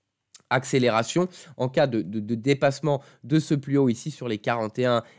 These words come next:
dix, quarante et un douze. On va regarder également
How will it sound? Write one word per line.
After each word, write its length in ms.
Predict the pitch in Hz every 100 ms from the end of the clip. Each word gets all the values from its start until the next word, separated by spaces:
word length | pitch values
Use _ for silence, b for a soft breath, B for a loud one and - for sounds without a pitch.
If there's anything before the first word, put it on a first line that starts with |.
| B
dix, 420 | 120 139 175 -
quarante 400 | - 131 120 113
et 60 | 135
un 160 | 156 -
douze. 500 | 113 147 123 101 101 - b b b
On 80 | 131
va 200 | 147 -
regarder 520 | 123 139 139 131 127 -
également 520 | 123 123 120 120 110